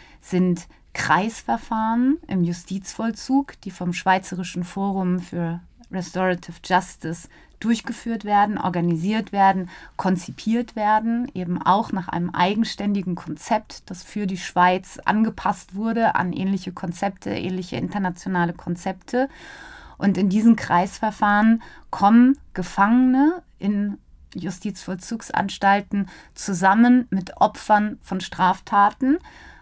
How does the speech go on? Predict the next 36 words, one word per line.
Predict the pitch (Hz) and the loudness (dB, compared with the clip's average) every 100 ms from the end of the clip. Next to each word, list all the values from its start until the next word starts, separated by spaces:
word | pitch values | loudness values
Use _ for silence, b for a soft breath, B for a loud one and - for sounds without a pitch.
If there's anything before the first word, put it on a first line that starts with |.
| - | -4
aber | - 180 | 0 0
eben | - 196 | 2 4
nicht | 196 202 - | 4 2 -4
mit | 190 | -4
ihren | 202 196 180 | -2 -2 -2
eigenen | - 185 220 247 226 | 0 0 2 4 2
Opfern, | - 220 - - 208 240 269 | 2 0 0 0 2 6 4
sondern | 226 190 175 175 | 4 2 2 2
mit | 180 | 0
Opfern | - 190 - 175 180 - | 0 0 -2 -2 -2 -2
ähnlicher | - 202 196 180 165 | -2 0 0 -2 -6
Straftaten. | 160 - 165 156 - - 156 - - - | -6 -2 -2 -2 -10 -10 -10 -8 -10 -8
Und | - 170 | -6 -2
nach | 175 165 | -2 -2
einem | - 175 170 | -2 0 0
bestimmten | 175 - 214 220 208 | -4 -2 -2 -2 -4
Programm | 196 175 - 190 202 233 262 B B B - | -8 -12 0 2 4 4 2 B B B 2
werden | 180 175 175 | 2 4 0
verschiedene | 175 175 - 226 226 202 180 | -4 -8 -2 0 2 0 -4
Themen | - 214 208 - | -8 -4 -4 -2
angesprochen. | - 233 226 - - 196 208 196 196 196 B B B - | 2 2 2 -4 -4 -2 -2 -2 -2 -2 B B B -8
Der | 175 | -8
Prozess | 175 165 - 185 180 | -6 -10 -4 -4 -4
ist | 170 | -8
so | - | -8
gestaltet, | 170 170 - 175 190 190 180 | -8 -8 -2 0 0 -2 -10
dass | 175 - | -10 -8
man | 180 165 170 165 - - | -4 -2 -4 -6 -16 -16
gewissermaßen | - 180 185 185 180 175 | -10 -6 -2 0 0 0
auch | 175 - | -4 -2
immer | 202 202 | 0 2
mehr | 185 185 | 2 2
in | - | 0
die | 170 165 | -2 -6
Tiefe | - 220 220 - 202 | -6 -2 -2 -2 -6
geht | 196 190 190 | -4 -4 -4